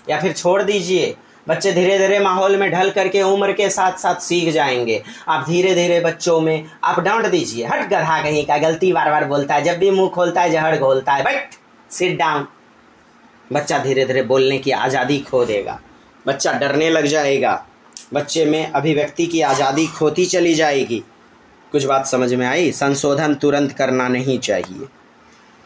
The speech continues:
अरे, टीचर के तौर पे सोचिए ना कि आप बच्चों को कैसे best तरीके से पढ़ाइएगा। नहीं, बच्चों को अभिव्यक्ति करने के लिए प्रोत्साहित करना चाहिए बिना गलत होने के भय के, यानी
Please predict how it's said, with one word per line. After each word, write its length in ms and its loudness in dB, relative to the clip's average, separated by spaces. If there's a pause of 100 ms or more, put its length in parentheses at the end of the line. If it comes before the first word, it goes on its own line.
(240)
अरे, 100 -2
टीचर 360 -2
के 120 -2
तौर 460 -2
पे 120 -2
सोचिए 360 0
ना 160 -8 (680)
कि 60 -4
आप 120 0
बच्चों 340 0
को 120 0
कैसे 300 -2
best 320 -2
तरीके 380 -2
से 120 -4
पढ़ाइएगा। 520 -2 (400)
नहीं, 360 2
बच्चों 360 2
को 60 0
अभिव्यक्ति 600 0
करने 320 0
के 80 -4
लिए 100 0
प्रोत्साहित 600 -2
करना 340 0
चाहिए 400 0
बिना 320 0
गलत 360 0
होने 280 2
के 140 -4
भय 360 -2
के, 240 -8 (480)
यानी 400 0